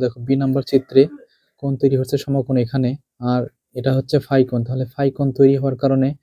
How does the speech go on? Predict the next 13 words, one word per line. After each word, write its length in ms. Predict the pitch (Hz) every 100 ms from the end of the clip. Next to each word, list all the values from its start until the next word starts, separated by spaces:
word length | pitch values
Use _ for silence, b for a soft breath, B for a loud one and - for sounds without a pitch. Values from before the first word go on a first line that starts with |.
| _ _ _
এটা 160 | 123 131
হচ্ছে 240 | 127 127 135
ভূমি, 260 | 127 135 131
এটা 140 | 117
হচ্ছে 220 | 123 117 127
লম্ব, 260 | 117 110 113
আর 80 | 120
এটা 140 | 120 127
হচ্ছে 200 | 135 135
অতিভুজ। 340 | 123 110 107 - - -
আবার 220 | 131 127 - _ _ _ _ _ 135
এই 140 | 135
যে 140 | 131